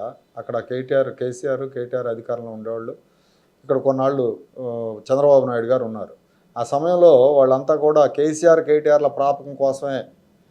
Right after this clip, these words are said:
ప్రయత్నించారు కానీ ఏనాడు ఇటు కన్నెత్తి చూడలే చంద్రబాబు నాయుడు గారి వైపు.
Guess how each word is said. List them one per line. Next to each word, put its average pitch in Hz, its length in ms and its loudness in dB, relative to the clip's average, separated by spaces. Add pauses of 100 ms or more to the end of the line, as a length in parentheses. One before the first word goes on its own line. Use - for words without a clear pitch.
(280)
ప్రయత్నించారు 139 540 0
కానీ 139 280 -2
ఏనాడు 143 440 -2
ఇటు 120 340 -6
కన్నెత్తి 135 400 -4
చూడలే 127 200 -2
చంద్రబాబు 127 500 -4
నాయుడు 117 200 -4
గారి 107 160 -6
వైపు. 92 360 -16